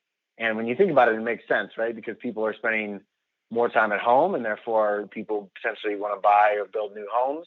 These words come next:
as well as people are using the internet more than ever at their homes, and therefore the need for bandwidth and things like that has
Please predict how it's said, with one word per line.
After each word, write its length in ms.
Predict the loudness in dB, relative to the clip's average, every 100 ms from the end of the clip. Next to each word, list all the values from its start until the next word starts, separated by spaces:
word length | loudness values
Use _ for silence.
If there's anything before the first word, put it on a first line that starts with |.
| -12
as 140 | -6
well 240 | 2 4 6
as 280 | 4 2 -6 _ _
people 280 | -16 -8 -4
are 120 | -4
using 400 | -4 -8 -8 -10
the 80 | -10
internet 580 | -6 -2 0 0 0 -4
more 240 | 0 0
than 160 | 0 2
ever 420 | 2 4 0 0
at 140 | -4 -2
their 120 | -4
homes, 380 | -2 -4 -6 -10
and 100 | -8
therefore 600 | -8 -4 0 0 0 -6 _ _ _ -10
the 60 | -6
need 300 | -4 -4 -4
for 100 | -6
bandwidth 560 | -4 -6 -2 -2 -2
and 100 | -10
things 220 | -6 -2
like 180 | 0 2
that 320 | 4 4 4 0
has 120 | -2